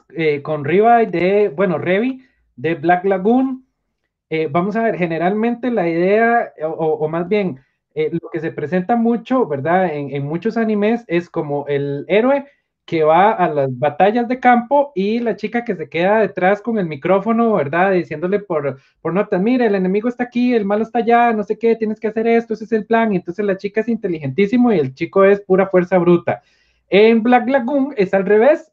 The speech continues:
y es algo muy interesante, digamos, es una dinámica que se maneja muy chiva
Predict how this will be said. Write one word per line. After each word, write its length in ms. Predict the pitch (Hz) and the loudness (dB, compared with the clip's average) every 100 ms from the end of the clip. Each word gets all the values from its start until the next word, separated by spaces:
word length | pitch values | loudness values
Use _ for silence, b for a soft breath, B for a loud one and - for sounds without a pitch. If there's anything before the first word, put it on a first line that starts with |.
| _ | _
y 220 | 185 175 | 0 2
es 100 | 175 | 2
algo 240 | 220 226 233 | -2 -4 -4
muy 240 | 220 247 | -2 0
interesante, 600 | 254 226 185 226 254 - | 0 -2 -4 -4 -2 -2
digamos, 340 | 151 175 190 | -4 -4 -6
es 120 | 151 202 | -6 -4
una 140 | 214 | -2
dinámica 460 | 220 214 214 226 226 | -2 -2 -2 -4 -4
que 80 | |
se 100 | 214 | -4
maneja 300 | 196 170 175 | -2 -2 -2
muy 180 | 208 214 | -2 -4
chiva 340 | 214 233 220 | -2 0 0